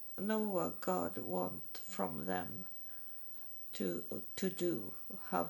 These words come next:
to live their life, but they don't do it because they go with, with their wants.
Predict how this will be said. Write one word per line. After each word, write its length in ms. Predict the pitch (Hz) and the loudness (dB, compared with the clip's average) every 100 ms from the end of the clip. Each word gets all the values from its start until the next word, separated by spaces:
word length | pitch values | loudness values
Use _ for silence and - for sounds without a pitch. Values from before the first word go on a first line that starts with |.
| - | 0
to 100 | 190 | -2
live 440 | 180 170 180 180 | 2 0 0 0
their 260 | 175 165 165 | 0 2 2
life, 640 | 170 160 - - - - - - - - - - - 254 | 2 2 0 -4 -6 -6 -6 -6 -6 -6 -8 -8 -8 -2
but 240 | 208 208 202 | 4 4 4
they 160 | 202 | 2
don't 360 | 190 196 196 185 | 4 4 4 4
do 240 | 233 302 | 6 6
it 280 | 247 156 - | 6 4 0
because 460 | 196 - 185 180 - | -4 0 0 0 -2
they 360 | - 170 170 175 185 | -2 0 0 -2 -2
go 280 | - 165 170 | 2 2 2
with, 380 | 180 175 165 - - - - - - - - - - - | 0 0 0 -6 -8 -8 -8 -8 -8 -8 -8 -8 -8 0
with 220 | 175 170 | 0 2
their 280 | 170 165 165 170 | 2 2 0 2
wants. 720 | 196 285 226 - - - | 6 6 4 -2 -2 0